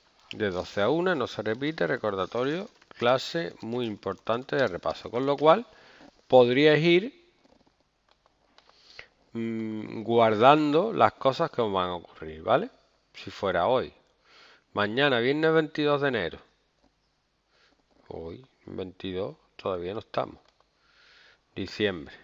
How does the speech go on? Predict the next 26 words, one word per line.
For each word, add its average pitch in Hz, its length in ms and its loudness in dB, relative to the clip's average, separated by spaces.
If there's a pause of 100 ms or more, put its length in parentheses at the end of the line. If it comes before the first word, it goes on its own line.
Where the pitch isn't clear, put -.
(120)
veintiuno, 117 800 -10
veintidós. 85 560 -10
Mañana, 92 500 -4 (540)
pues, 107 580 2 (2500)
doble 143 420 2
clic. 85 320 -6 (480)
Título, 151 480 -6
recogida 120 600 -4
de 107 80 -2
notas. 90 380 -10 (260)
En 104 160 -8
él 151 220 -6
y 101 100 -6
excursal. - 640 -10 (1400)
Y - 60 -12
sería 95 380 -4
de 87 180 -2
catorce 90 420 -4
cuarenta 95 300 -6
y 104 60 -8
cinco 156 240 -6
a 147 80 -2
quince 101 260 -8
cuarenta 85 360 -8
y - 20 -12
cinco. - 320 -20